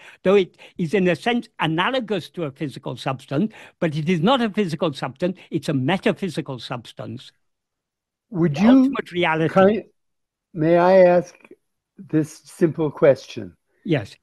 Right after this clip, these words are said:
Speaker 2: Why don't we teach in, in primary school, when we're teaching arithmetic,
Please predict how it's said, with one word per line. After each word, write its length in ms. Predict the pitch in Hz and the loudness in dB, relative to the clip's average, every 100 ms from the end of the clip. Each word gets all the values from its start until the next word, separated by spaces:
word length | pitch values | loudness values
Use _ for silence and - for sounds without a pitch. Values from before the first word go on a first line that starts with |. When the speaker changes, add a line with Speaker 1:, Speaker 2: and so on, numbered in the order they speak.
| _ | _
Speaker 2:
Why 180 | 160 180 | 6 6
don't 360 | 208 208 214 165 | 6 4 2 0
we 180 | 180 160 | 0 0
teach 540 | - 185 165 160 - - _ _ | -2 -2 -2 -4 -12 -20 _ _
in, 260 | 160 139 - _ _ _ _ _ _ _ _ _ _ - | -4 -4 -6 _ _ _ _ _ _ _ _ _ _ -6
in 260 | 156 139 | -4 -4
primary 680 | - 175 170 165 135 123 117 | 0 2 2 2 2 0 -2
school, 580 | - - 127 104 98 - _ _ _ _ _ _ _ _ _ | -6 -4 -2 -2 -6 -16 _ _ _ _ _ _ _ _ _
when 220 | 151 147 | -2 0
we're 240 | 135 131 127 | 2 2 0
teaching 520 | - 190 151 180 131 | -2 -2 -2 -2 0
arithmetic, 840 | 123 131 147 - 120 - 107 101 | 0 -2 -4 -6 -8 -4 -6 -8